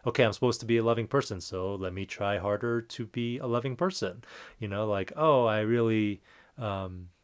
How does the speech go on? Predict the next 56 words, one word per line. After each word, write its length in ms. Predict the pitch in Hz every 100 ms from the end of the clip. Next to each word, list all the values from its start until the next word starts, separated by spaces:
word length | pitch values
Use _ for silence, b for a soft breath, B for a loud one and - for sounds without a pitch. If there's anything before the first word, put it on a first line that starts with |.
| -
yeah, 280 | 135 113 107
I 80 |
just 200 | 104 110
lost 260 | 107 117 -
my 100 | 110
patience, 640 | - 110 - 104 - - 139
you 120 | 113
know, 140 | 101
the 120 | 98 95
other 240 | 95 95
day. 200 | 95 95
I 80 | 95
really 260 | 101 101
need 200 | 98 101 -
to 100 | -
try 380 | 107 101 98 B B B B
harder 300 | 110 98 95
to 100 | 98
be 140 | 104
more 180 | 98 101
patient," 480 | - 113 - 98 98
right? 300 | 110 113 143
And 240 | 147 113 98 B B B
again, 400 | 196 180 107 107 104
that 220 | 143 131 -
I, 180 | 147 147
I 140 | - 131
appreciate 480 | 117 185 185 113 -
the 80 |
heart 260 | 117 165 180
behind 380 | 113 113 107 107
that, 180 | 110 -
but 120 | 107
again, 300 | 98 127 113
I 200 | 117 107
don't 240 | 120 120 -
think 240 | 120 107 101
that 440 | 95 101 101 139
is 280 | 143 95 98
what 480 | 90 101 101 104 B B B B _ -
this 440 | 120 98 107 -
list 420 | 104 101 117 - 127
is 220 | 95 98
meant 240 | 95 92
to 120 | -
be. 220 | 92 120 98
Again, 300 | 110 113 95
I 80 |
think 200 | 90 120
it's 200 | 113 -
more 420 | 101 98 101 104 107
of, 340 | 110 98 90
like, 200 | 107 95
a 60 | 95
diagnostic 1080 | 101 95 92 92 98 135 160 - - -
tool 500 | - 107 98 113 104